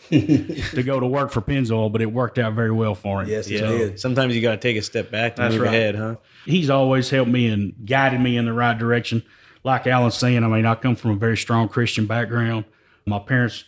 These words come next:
Speaker 2: always kept us in church. It was a big part of what we did, and it's still a big part of who we are,
Speaker 1: Right.
Speaker 2: and keeps us grounded, founded, and
Speaker 1: Yep.
Speaker 2: on the right path.
Speaker 1: That's good.
Speaker 2: And,
Speaker 3: Amen,
Speaker 2: um,
Speaker 3: man. That's
Speaker 1: Yeah, it's a
Speaker 3: awesome.
Speaker 1: good story.
Speaker 2: So that's,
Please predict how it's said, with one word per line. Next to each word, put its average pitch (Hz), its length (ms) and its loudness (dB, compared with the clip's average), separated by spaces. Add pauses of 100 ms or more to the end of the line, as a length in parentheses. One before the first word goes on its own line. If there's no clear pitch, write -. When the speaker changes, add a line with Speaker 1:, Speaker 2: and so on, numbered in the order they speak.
Speaker 2:
always 120 400 2
kept 120 260 -2
us 101 140 -2
in 117 120 2
church. 120 360 0
It 104 60 -4
was 101 140 -4
a 101 40 -4
big 117 260 -2
part 120 220 0
of 95 140 -2 (520)
what 139 220 0
we 127 100 2
did, 147 360 0
and 120 80 0
it's 113 140 -4
still 143 300 0
a 117 40 4
big 117 280 -2
part 120 200 4
of 92 100 -4
who 123 160 2
we 104 160 2
are, 117 320 2 (100)
Speaker 1:
Right. 101 140 -8
Speaker 2:
and 107 240 0 (380)
keeps 156 260 0
us 120 140 0
grounded, 139 480 2
founded, 139 400 2
and 107 280 -4 (220)
Speaker 1:
Yep. 110 180 -10
Speaker 2:
on 131 140 0
the 117 80 0
right 113 260 -2
path. - 360 -4
Speaker 1:
That's 104 200 -10
good. 107 140 -6
Speaker 2:
And, 107 300 2
Speaker 3:
Amen, 104 140 2
Speaker 2:
um, 98 100 2
Speaker 3:
man. 104 180 -4
That's 120 120 -8
Speaker 1:
Yeah, 104 60 -6
it's 104 40 -6
a - 60 -
Speaker 3:
awesome. 113 160 -4
Speaker 1:
good 101 80 -4
story. 107 220 -6
Speaker 2:
So 104 360 2
that's, - 440 -2